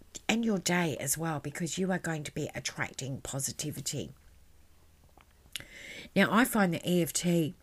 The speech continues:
can assist with creating positive outcomes. It can reduce frustration and clear blocks as well. And also combining, this is just the karate chop, with these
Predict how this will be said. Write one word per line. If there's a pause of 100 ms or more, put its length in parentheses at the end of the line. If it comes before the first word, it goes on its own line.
(300)
can
assist
with
creating
positive
outcomes. (540)
It
can
reduce
frustration
and
clear
blocks
as
well. (560)
And (100)
also (380)
combining, (100)
this
is
just
the
karate
chop, (640)
with (180)
these